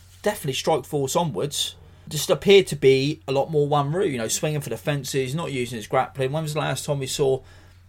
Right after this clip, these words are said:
Fedor sub someone off his back or something, you know what I mean? Like, you just don't really see it anymore. Didn't really have the hips he used to have. Didn't have that explosiveness. Just a different fighter. Um, obviously, still had hand speed, still powerful,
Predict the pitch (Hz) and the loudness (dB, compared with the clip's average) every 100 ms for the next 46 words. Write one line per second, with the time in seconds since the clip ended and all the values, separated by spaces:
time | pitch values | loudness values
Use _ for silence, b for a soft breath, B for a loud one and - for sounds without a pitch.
0 | - - - 151 139 - 156 143 147 135 | -20 -4 4 4 4 2 0 0 -2 -2
1 | 131 127 - 123 123 - 110 - 101 92 | -4 -8 2 2 4 -4 -8 -8 -8 -8
2 | 110 120 113 110 104 98 - 135 151 151 | -8 -6 -6 -6 -8 -8 -14 -4 -2 0
3 | 127 131 - 120 110 110 107 107 107 b | -2 -4 -2 -2 -2 -6 -6 -6 -8 b
4 | b b - 180 143 135 123 - 113 139 | b b 0 0 2 0 -2 -2 -4 -4
5 | - 117 113 107 - 98 92 - - b | -4 -10 -10 -10 -8 -8 -8 -10 -18 b
6 | b - 143 123 117 110 80 - 120 117 | b -8 -6 -6 -4 -4 -4 -6 -4 -4
7 | - 98 92 - - - b b b b | -8 -12 -12 -8 -10 -12 b b b b
8 | b b 180 - 185 - - 113 - 156 | b b -8 -8 -2 -2 -2 -12 -4 -2
9 | 160 80 82 - 127 123 127 - - 143 | -2 -6 -10 -12 -12 -10 -10 -12 -10 -6
10 | 127 131 117 - 147 127 - 147 147 143 | -6 -8 -8 -2 2 2 2 -2 -2 -4
11 | - 139 135 131 - - - - - - | -4 0 2 0 -6 -20 -20 -20 -16 -4
12 | 147 131 147 127 117 - 120 113 | 0 0 0 0 -2 -2 0 0